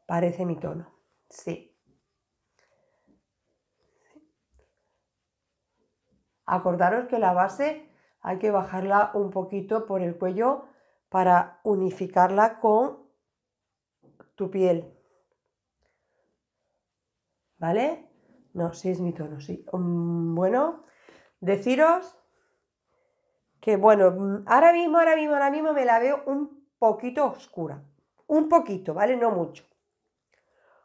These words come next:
Un poquito oscura. Mm, me ha cubierto bastante. Tiene una cobertura un poquito ligera. No es,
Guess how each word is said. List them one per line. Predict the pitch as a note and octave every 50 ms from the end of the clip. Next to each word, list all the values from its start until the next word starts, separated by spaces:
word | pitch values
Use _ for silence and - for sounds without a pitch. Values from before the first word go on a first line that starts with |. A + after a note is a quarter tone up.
| _ _ _
Un | B3+ C#4 D4 C#4+ - -
poquito | - G3 F#3 A3 C4 B3+ - D4+ - - -
oscura. | G3 F3+ F#3 - - G3 F#3 E3 D#3 D3+ - _ _ _ _ _ _ _ _ _ _ _ _ _ _ _ _ _ _ _ _ _ _ _ _ _ _ _ _ _ _ _ _ _ _ _ _ _ _ _ _ _ _ _ _ _ _ _ _ _ _ _ _ _ _ _ _ _ _ _ _ _ _
Mm, | A3+ A3 A3+ A3+ A3 G#3+ G#3 G3+ G3 F#3+ F#3 F3+ E3+ E3 D#3+ - _ _ _ _ _ _ _ _ _
me | F#3+ F#3+ G3+
ha | G3+
cubierto | G3+ G3+ A3 G3+ G#3 G#3 G#3 G3+ G3+ G#3+ G3+
bastante. | G3 F#3 F3 F3+ - A#3 A3 A#3+ B3+ B3+ C4 E4 E4+ F4 F#4+ G4 F#4+ - _ _ _ _ _ _
Tiene | _ A3+ A3+ A3+
una | A3 A3 G#3
cobertura | G#3 G#3+ G#3 G#3 G3+ G3+ G#3+ G#3+ G#3 G#3 G3+ G3+ G3 F#3+ F#3 F3+ F3+ - - - _ _
un | A3 -
poquito | C#4 B3+ A#3 B3 B3 A#3 A3
ligera. | G#3+ G#3 G3 F#3+ G3 F#3 F3 E3+ E3
No | E3+ F3+ F#3+ G3+
es, | G#3 G#3 G#3 G#3 G3+ G3+ G3+ G3 F#3+ F#3